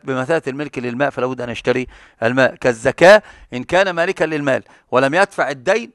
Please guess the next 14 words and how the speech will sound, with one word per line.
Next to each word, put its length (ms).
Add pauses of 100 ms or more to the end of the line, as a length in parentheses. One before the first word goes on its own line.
ولحال 520
الحول 440
وما 380
د-، 200
وما 280
زال 280
ال-، 200
المال 400
في 160
يده 280 (420)
فعليه 560 (260)
الزكاة، 380
لأنه 220
هو 220